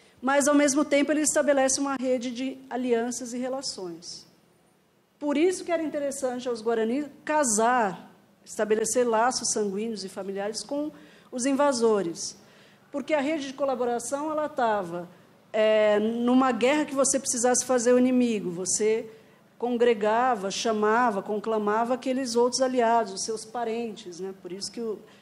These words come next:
que até hoje muitos grupos étnicos, os próprios guaranis que estão aqui na cidade de São Paulo, a gente tem, é, pelo menos três aldeias guaranis hoje aqui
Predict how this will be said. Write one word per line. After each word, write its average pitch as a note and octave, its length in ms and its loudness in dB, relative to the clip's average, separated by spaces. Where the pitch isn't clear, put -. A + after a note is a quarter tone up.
que - 80 -12
até G#3+ 180 -4
hoje G#3+ 280 2
muitos G#3 520 -4
grupos F#3+ 440 -6
étnicos, F#3 760 -8
os - 80 -14
próprios G#3+ 380 -2
guaranis G#3 440 2
que G3+ 60 -10
estão G#3 300 -2
aqui G#3 180 -6
na B3+ 140 -4
cidade A3+ 260 -2
de - 60 -4
São G#3 160 -4
Paulo, G3 260 -2
a F3+ 60 -4
gente F3 260 -10
tem, F#3+ 240 -6
é, F3+ 520 0
pelo G3+ 160 -6
menos G3+ 240 0
três A3 320 0
aldeias G3 400 -2
guaranis F3+ 500 -4
hoje E3+ 300 -8
aqui A#3+ 400 -10